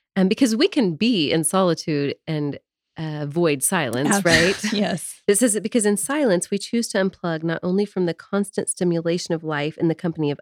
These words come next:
Speaker 1: others, like, that's the solitude part, right?
Speaker 2: Mm.
Speaker 1: But also from our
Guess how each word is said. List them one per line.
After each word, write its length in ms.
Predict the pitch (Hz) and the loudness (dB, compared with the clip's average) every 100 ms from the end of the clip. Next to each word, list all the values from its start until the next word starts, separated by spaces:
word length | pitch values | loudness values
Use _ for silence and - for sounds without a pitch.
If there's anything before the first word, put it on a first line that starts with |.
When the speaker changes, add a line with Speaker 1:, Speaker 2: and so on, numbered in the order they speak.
| - | -6
Speaker 1:
others, 580 | 285 175 139 139 170 - | -4 -2 -2 -4 -6 -4
like, 160 | 160 156 | -2 0
that's 240 | 170 185 | -2 -2
the 80 | - | -4
solitude 480 | 165 185 160 - 143 | -2 0 0 -2 -10
part, 240 | - 135 - | -10 -8 0
right? 240 | 196 196 | 2 4
Speaker 2:
Mm. 280 | 190 190 185 - - | 2 0 -2 -4 -2
Speaker 1:
But 100 | - | 0
also 320 | 185 190 202 | 0 0 -2
from 220 | - 165 | -2 -2
our 160 | 151 | -2